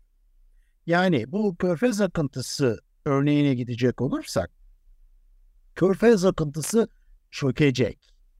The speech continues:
Lafını değerlendirecek olursak, buradaki tartışma, e, çökecek kelimesini kullanmak doğru mudur? Esasında çökecek değil de, e, şu andaki olduğundan hafif farklı bir hale geçecek.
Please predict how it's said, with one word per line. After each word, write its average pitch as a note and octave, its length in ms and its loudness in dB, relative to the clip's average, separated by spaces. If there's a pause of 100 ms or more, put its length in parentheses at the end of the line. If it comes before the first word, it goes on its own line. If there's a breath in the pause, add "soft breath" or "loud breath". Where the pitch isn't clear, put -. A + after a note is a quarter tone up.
(200)
Lafını C#3 640 2
değerlendirecek A#2 720 0
olursak, - 540 -4 (260)
buradaki B3+ 400 0
tartışma, C3+ 800 -2 (720)
e, D3+ 200 0
çökecek G#3 460 2
kelimesini F#3+ 520 0
kullanmak F3 560 0
doğru D#3+ 280 2
mudur? A#2 260 -2 (320)
Esasında E3 600 0 (240)
çökecek D#3+ 560 -2
değil C4 280 2
de, C#3+ 180 4 (500)
e, D3+ 320 -2
şu - 180 0
andaki G3+ 400 2
olduğundan E3+ 680 -2
hafif G3+ 440 -4
farklı F#3+ 400 2
bir G#3+ 120 2
hale E3 380 2
geçecek. F#2+ 520 -8